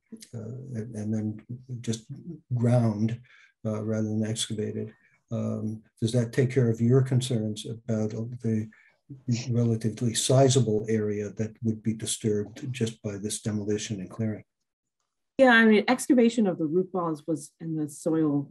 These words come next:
Speaker 2: mobilization that would come with that was my primary concern. Um, and a stabilization plan would allow the, the commission via staff to also see what's happening with the foundation holes, just to make sure that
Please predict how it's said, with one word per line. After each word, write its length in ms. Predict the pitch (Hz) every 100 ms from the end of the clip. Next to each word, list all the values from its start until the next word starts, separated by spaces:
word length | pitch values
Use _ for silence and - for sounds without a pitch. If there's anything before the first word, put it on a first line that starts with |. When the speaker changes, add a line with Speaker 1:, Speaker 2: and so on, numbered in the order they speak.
| -
Speaker 2:
mobilization 600 | 165 165 160 151 151 147 151
that 80 |
would 200 | 147 143
come 120 | 120 147
with 140 | 151
that 140 | 151
was 180 | - 143
my 140 | 135 147 _
primary 380 | 165 160 165 160
concern. 680 | 165 156 160 160 156 147 _
Um, 300 | 156 156 151 -
and 140 | 156
a 80 | 151
stabilization 800 | 147 175 151 156 143 147 139 151
plan 380 | - 147 147 143 139
would 200 | 143 139 - _ _
allow 280 | 147 147 147
the, 240 | 143 143 - _ _
the 140 | - - - _ _ _ - - _ 123
commission 420 | - 165 147 147 143
via 240 | 147 147
staff 300 | - 156 151
to 80 | 147
also 240 | - -
see 160 | 143 -
what's 200 | 147 -
happening 320 | 156 - 147
with 100 | 147
the 80 | 147 -
foundation 460 | 147 - 147 - 147
holes, 220 | 147 -
just 180 | - -
to 60 |
make 180 | 151 151
sure 160 | - 156
that 200 | 156